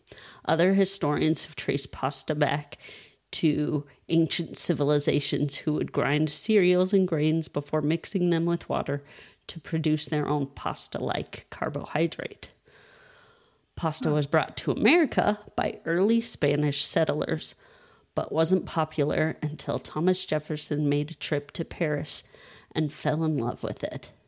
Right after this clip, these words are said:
Speaker 1: Years later, when a large group of Italian immigrants moved from Italy to America,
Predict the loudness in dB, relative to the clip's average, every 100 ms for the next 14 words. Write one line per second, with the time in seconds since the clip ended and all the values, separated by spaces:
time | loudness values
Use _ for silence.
0 | _ _ _ _ -20 -20 _ -2 0 2
1 | 0 0 2 0 0 0 0 2 2 0
2 | -2 -4 -2 0 0 0 2 4 6 4
3 | 2 0 2 0 0 0 2 2 0 -10
4 | -12 -20 -20 -20 _ -8 -8 -2 0 4
5 | 6 4 2 2 4 4 2 2 0